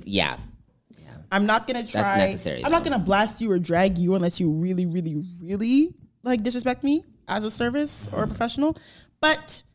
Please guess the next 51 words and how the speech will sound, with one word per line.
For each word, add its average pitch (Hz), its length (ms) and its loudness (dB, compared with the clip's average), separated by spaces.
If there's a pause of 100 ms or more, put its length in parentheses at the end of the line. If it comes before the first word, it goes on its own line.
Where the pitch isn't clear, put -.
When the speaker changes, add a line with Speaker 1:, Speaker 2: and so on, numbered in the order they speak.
(360)
Speaker 2:
I 226 100 0
will. 226 580 -2
I'm 208 220 -2
gonna 233 160 -2
let 214 200 -4
you 214 60 0
know 185 200 0
if - 400 -4 (320)
something - 260 -4
is 180 100 -4
not 190 160 -2
right, 175 340 -2
Speaker 1:
Mm-hmm. 147 340 -6
Speaker 2:
or 175 200 -2
if 165 100 -4 (100)
I 147 220 -2 (240)
am 143 120 -2
not 131 180 -6
impressed, - 720 -8 (400)
or 156 220 -2
if 151 80 -4
I've 147 180 -2
been 151 220 -2
waiting 160 320 -2
for - 180 -8
forty-five 170 720 -2
minutes 180 320 -4
for 196 120 -8
something. 226 500 -4
Speaker 1:
Yeah. 87 380 0 (120)
Speaker 2:
I'm 233 100 0
gonna 277 120 8
say 269 80 4
something. 165 200 -2
Same 233 240 2
way 254 80 0
I'm 233 100 -2
gonna 220 160 -2
do 196 120 2
it 190 80 -8
for - 240 -8
any 185 240 -4
other 151 260 -6
establishment, 135 560 -8
whether 156 200 -2
it's 151 140 -6
fucking 151 420 -6 (440)
Joey 185 600 2
or 151 160 2
it's 175 140 -2
fucking 147 500 -2